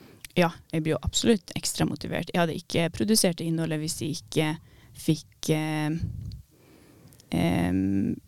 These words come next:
hvis jeg ikke, hvis jeg ikke anså det som effektivt eller lønnsomt eller en smart ting å gjøre, eh, produktivt. Da hadde jeg, da finner man heller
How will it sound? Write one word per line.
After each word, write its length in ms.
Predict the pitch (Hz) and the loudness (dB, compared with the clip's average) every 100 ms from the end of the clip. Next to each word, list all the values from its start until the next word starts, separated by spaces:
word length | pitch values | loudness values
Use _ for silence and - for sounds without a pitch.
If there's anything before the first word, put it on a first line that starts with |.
| - | -2
hvis 200 | 180 175 | 0 0
jeg 140 | 175 | -2
ikke, 240 | - 165 156 156 156 156 160 - - - - - - | -4 -2 0 0 0 -2 -2 -4 -4 -8 -10 -12 2
hvis 200 | 190 175 | 4 4
jeg 120 | 175 | 0
ikke 180 | 175 165 160 - | 0 0 -2 0
anså 280 | 175 160 165 | 0 2 -2
det 100 | 151 | -2
som 440 | 151 160 151 151 151 156 | -2 0 0 0 0 -4
effektivt 500 | 160 165 214 269 - | -6 -4 -4 -2 0
eller 200 | 170 160 | 2 2
lønnsomt 580 | 156 160 160 185 - - | 0 -2 -2 -2 -4 -4
eller 460 | 175 170 160 156 151 | 0 0 0 0 -2
en 160 | - 156 | -2 0
smart 320 | - 147 143 | 0 -4 -4
ting 180 | 165 165 | -4 -2
å 40 | 156 | 0
gjøre, 360 | 156 160 180 - - - - - _ _ | 2 2 2 0 -10 -20 -20 -20 _ _
eh, 220 | - 165 170 | 0 2 0
produktivt. 760 | 165 156 - - 240 - - - _ _ _ _ | -2 -4 -4 -2 -4 -4 -12 -12 _ _ _ _
Da 180 | - 190 | 0 2
hadde 160 | 185 180 | 2 2
jeg, 280 | 175 175 175 | 2 2 0
da 80 | 190 | 0
finner 200 | 196 185 | 0 0
man 40 | |
heller 220 | 185 165 | 2 0